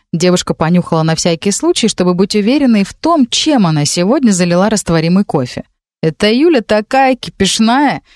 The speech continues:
ей бы тоже кофейку с коньяком, а лучше мужика». «Крис!» «Ладно, ладно»,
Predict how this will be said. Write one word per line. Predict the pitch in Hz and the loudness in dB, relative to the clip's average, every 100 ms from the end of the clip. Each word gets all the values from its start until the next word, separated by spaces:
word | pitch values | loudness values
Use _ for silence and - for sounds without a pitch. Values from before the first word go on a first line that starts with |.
| _ _ | _ _
ей | 175 196 | -2 0
бы | 208 | 0
тоже | 220 320 277 | 0 -2 -2
кофейку | 240 208 202 220 247 | -2 -2 -2 -2 -2
с | - | -2
коньяком, | 190 185 196 - 180 139 - | -2 0 0 0 -2 -4 -10
а | - 165 | -4 0
лучше | 269 359 - 170 147 151 | 0 0 0 0 -2 -6
мужика». | 156 151 156 170 160 240 311 - _ _ _ _ - | -6 -2 0 -2 0 -2 -2 -8 _ _ _ _ -4
«Крис!» | 311 269 - - - _ _ _ _ | 0 0 -2 -8 -14 _ _ _ _
«Ладно, | 165 220 294 196 190 | 0 0 2 2 4
ладно», | 226 277 214 156 | 2 2 2 0